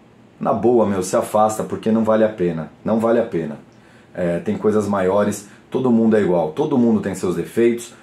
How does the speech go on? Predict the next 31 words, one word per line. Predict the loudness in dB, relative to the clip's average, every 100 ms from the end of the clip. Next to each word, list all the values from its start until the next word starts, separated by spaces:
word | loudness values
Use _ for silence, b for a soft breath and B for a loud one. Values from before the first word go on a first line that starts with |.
| B
todo | -4 0
mundo | 2 0
tem | -4 -6
suas | -4 -6 -4
qualidades. | -2 -2 -2 -4 -4
Vamos | -2 2
olhar | 2 2
pro | 2 2
outro | 4 4 -2 B B B
de | -6
uma | -2 -2
forma | -2 -2 -2
um | -2
pouquinho | -6 -4 -2 0
mais | 0 0
carinhosa, | -2 -2 -2 -2
que |
a | -2
gente | -2
faz | -4 -2
um | -2
mundo | -4 -2
melhor, | 0 2 2
cara. | 0 -4 -6 B B B -6
A |
gente | -6
fica | -2 -2
falando | 0 2 2
muito | 2 0
de | -2
político, | -2 -2 0 -2 -4 -10